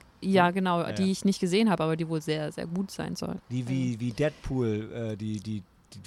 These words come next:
Speaker 2: vierte Wand durchbricht? Ist die vierte
Speaker 1: Das
Speaker 2: Wand, die man
Speaker 1: kann
Speaker 2: durchbricht? Ja,
Speaker 1: Ja,
Speaker 2: das ist,
Speaker 1: Mann.
Speaker 2: glaub ich, das ist so ein Ding bei Fleabag, ja.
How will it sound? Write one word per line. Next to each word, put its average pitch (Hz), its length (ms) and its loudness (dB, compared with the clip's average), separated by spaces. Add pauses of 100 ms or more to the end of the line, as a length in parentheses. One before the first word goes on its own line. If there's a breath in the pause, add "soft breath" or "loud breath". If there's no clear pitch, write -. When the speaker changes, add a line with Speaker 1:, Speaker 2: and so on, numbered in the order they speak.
(120)
Speaker 2:
vierte 180 260 -6
Wand 196 220 -8
durchbricht? 202 400 -10
Ist 131 100 -14
die 131 60 -8
vierte 135 140 -6
Speaker 1:
Das - 80 -6
Speaker 2:
Wand, 175 100 -4
die - 40 -4
man - 40 -8
Speaker 1:
kann 175 80 -4
Speaker 2:
durchbricht? 180 260 -12
Ja, 107 140 -2
Speaker 1:
Ja, 165 100 -4
Speaker 2:
das - 80 -4
ist, 180 80 -4
Speaker 1:
Mann. 156 80 -4
Speaker 2:
glaub 131 140 -2
ich, 110 60 -8
das 120 100 -8
ist 113 60 -8
so 127 40 -2
ein 120 100 -2
Ding 113 240 -4
bei 104 140 -8
Fleabag, 95 480 -12
ja. 101 120 -12